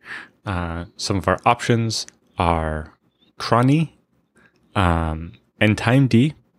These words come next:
but, uh, that might be dead or stalled. Uh, and one Dag Erling wrote T T S N T P D, but it doesn't have the leap, leap second smearing feature,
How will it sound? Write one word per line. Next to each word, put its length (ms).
but, 300
uh, 320
that 120
might 200
be 260
dead 240
or 80
stalled. 540
Uh, 380
and 520
one 220
Dag 220
Erling 300
wrote 260
T 140
T 200
S 320
N 120
T 120
P 180
D, 260
but 160
it 120
doesn't 260
have 340
the 140
leap, 320
leap 360
second 580
smearing 420
feature, 480